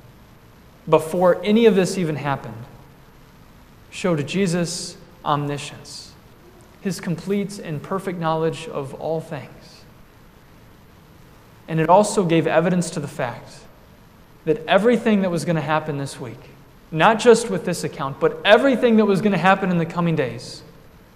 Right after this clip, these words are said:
was going to go according to his plan,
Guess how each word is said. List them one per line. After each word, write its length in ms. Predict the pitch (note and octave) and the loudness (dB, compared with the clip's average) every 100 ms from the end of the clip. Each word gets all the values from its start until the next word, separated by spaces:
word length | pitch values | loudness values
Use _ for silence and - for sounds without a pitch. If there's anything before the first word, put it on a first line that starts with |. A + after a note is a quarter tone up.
| - - - - - - - - - - - | -20 -20 -20 -20 -20 -20 -20 -20 -20 -20 -8
was 180 | D3+ C#3+ | -6 -4
going 280 | F#3 G3 | -4 -4
to 80 | F3 | -4
go 180 | E3+ D#3+ | 0 0
according 560 | D#3 - D#3+ D#3 C#3+ C#3+ - - - | 0 -4 -4 -4 -6 -10 -18 -20 -10
to 100 | D#3 | -8
his 260 | C#3+ D#3+ | -2 -4
plan, 300 | - - G#2+ | -4 -12 -14